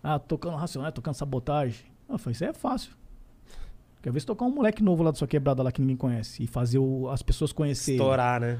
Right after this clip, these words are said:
Speaker 1: Aí você estourar ele na festa. Aí eu vou falar que você tá tocando rap.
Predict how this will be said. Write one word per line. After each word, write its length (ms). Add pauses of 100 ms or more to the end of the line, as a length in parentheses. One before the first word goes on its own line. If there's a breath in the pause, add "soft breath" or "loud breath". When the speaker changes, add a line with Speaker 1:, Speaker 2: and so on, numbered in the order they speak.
Speaker 1:
Aí 100
você 120
estourar 500
ele 160
na 140
festa. 400 (920)
Aí 280
eu 40
vou 100
falar 140
que 80
você 60
tá 40
tocando 300
rap. 220